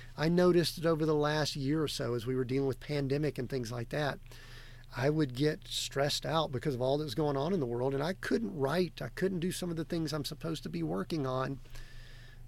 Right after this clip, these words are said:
because of that. So that's number six. And then finally,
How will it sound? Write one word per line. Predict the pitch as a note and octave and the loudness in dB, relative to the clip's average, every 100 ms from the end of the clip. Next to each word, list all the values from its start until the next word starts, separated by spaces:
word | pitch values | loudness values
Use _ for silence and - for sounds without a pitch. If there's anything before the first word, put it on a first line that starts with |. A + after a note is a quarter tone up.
| - | -6
because | C3 - D3 D3 | -4 0 2 2
of | C3 | 2
that. | A#2 B2+ | 0 0
So | - | 2
that's | D3 - | 2 4
number | G3+ E3+ | 2 2
six. | - C3 - | 2 0 2
And | D#3 | 2
then | F3+ | 2
finally, | - - G3 A#3 A#3+ D#3 C3 C3 | 0 -4 -2 2 4 4 6 4